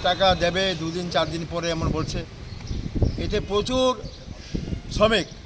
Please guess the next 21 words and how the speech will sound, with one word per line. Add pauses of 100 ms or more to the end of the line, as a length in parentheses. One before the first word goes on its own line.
(140)
হাজার
হাজার
শ্রমিক, (800)
বিশেষ
করে
মাইগ্রেন্ট
শ্রমিক, (100)
যারা (100)
বহির
রাজ্য
থেকে
আমাদের
রাজ্যে
এসছেন, (1160)
এই
ভাট্টা (100)
সিজন
শুরু
হলে
আসেন, (1120)
তারা